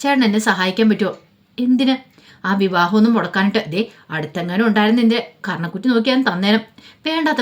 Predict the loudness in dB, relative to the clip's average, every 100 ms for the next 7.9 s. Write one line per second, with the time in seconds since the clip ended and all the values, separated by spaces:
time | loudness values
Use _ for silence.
0 | 0 2 2 0 0 0 2 2 2 2
1 | 2 0 0 2 0 -2 _ -10 -8 -6
2 | -6 -4 -2 0 0 0 2 0 -2 -18
3 | -6 0 2 2 2 0 2 0 0 -4
4 | -8 -6 -2 0 2 0 0 2 0 0
5 | -2 -2 -2 -4 -8 -16 -14 -14 -12 -8
6 | -8 -4 -4 -4 -4 -2 0 0 -4 -20
7 | -20 -20 _ _ -12 -4 -2 0 -2